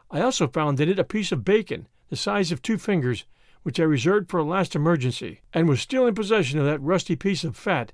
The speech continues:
when relief came. On my way back to my hole, I passed one where Doctor Moores lay wounded, moaning piteously. I put a plum in his mouth, and I saw it between his teeth next morning.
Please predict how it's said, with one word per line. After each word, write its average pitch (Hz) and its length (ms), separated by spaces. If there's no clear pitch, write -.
when 143 140
relief 151 380
came. 135 460
On 151 120
my 147 100
way 220 180
back 214 280
to 233 80
my 226 200
hole, 190 340
I 151 100
passed 202 380
one 202 200
where 160 100
Doctor 180 340
Moores 175 320
lay 151 140
wounded, 147 420
moaning 165 480
piteously. 131 600
I 143 60
put 214 200
a 131 40
plum 247 320
in 180 80
his 120 140
mouth, 139 300
and 143 100
I 131 60
saw 196 200
it 220 80
between 226 320
his 175 140
teeth 214 320
next 165 220
morning. 156 440